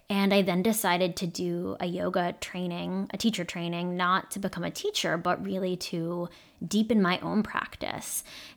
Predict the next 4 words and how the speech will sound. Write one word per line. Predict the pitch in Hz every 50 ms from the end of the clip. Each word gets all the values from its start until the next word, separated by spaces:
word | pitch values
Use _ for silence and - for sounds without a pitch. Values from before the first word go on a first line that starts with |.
| - _
And | 190 180 180 180 180 180 180 180 180 175 - - _ _ _ _ - _ _ _ - - - - _ _ _ -
really | 208 202 196 190 190 262 320 320 226 175 - - _
wanted | - 208 190 185 175 170 175 175 175 175 175 175
to | - - - 185 175 175 170 170 185 185 180 180